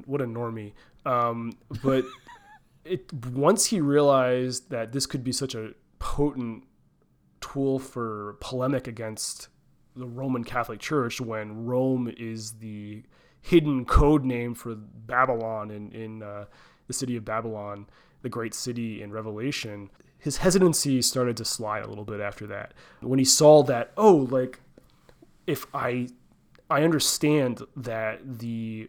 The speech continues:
Speaker 1: figures, the false prophets, the antichrists of the book of Revelation, more on the antichrist later.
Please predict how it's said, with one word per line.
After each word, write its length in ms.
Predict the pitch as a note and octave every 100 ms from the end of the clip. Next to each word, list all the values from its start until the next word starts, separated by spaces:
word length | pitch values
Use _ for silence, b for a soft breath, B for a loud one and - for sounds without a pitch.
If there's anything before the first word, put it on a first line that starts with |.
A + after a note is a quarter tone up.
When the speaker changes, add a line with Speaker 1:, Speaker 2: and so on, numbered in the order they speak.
| _ -
Speaker 1:
figures, 760 | - D#3 C#3+ C#3 C3 B2 A#2
the 200 | C3+ B2+
false 300 | - D3+ C#3
prophets, 760 | - C#3 B2+ - C3+ A#2+ - -
the 240 | B2 C3+
antichrists 960 | C3+ C3 - C3 A#2+ A#2 - - - - -
of 500 | B2 A#2 A2+ A2 -
the 80 | B2+
book 140 | A#2+
of 60 | B2+
Revelation, 680 | A#2 A#2 A2+ - A2+ G#2+ G#2+ b b b -
more 240 | B2+ C#3
on 80 | A#2+
the 80 | A2+
antichrist 640 | A2 - A#2 G#2+ - - _ -
later. 340 | A#2 A2 G#2+